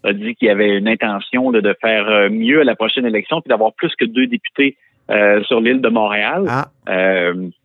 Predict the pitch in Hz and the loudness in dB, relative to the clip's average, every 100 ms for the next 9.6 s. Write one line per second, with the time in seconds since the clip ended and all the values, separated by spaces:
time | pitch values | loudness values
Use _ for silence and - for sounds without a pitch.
0 | _ _ 98 98 98 92 90 87 92 104 | _ _ -2 0 0 2 2 0 0 0
1 | 120 95 95 127 117 151 151 131 113 135 | 2 0 -2 -2 -2 -4 -2 -2 0 0
2 | - 135 123 156 208 - 135 139 127 170 | -2 -2 0 2 2 2 0 0 -2 0
3 | 165 127 120 139 127 143 139 135 123 139 | 2 2 0 -2 0 0 2 2 2 -2
4 | 160 139 107 - 143 120 117 139 143 123 | -4 -2 -4 -2 -4 -4 -4 -6 0 0
5 | 104 - 143 151 131 113 113 139 135 165 | 0 -2 -6 -4 -4 -4 -2 -2 0 0
6 | 233 185 123 151 - 160 143 180 185 156 | -2 -6 -4 -4 0 0 2 -2 0 2
7 | 143 127 - - 196 175 131 151 156 185 | 2 0 -6 -2 0 0 0 0 0 -4
8 | - 196 - 156 160 294 - 175 151 - | -2 -2 -2 -2 -2 -2 0 0 0 -4
9 | - - - 165 151 | -20 -20 -20 -4 -2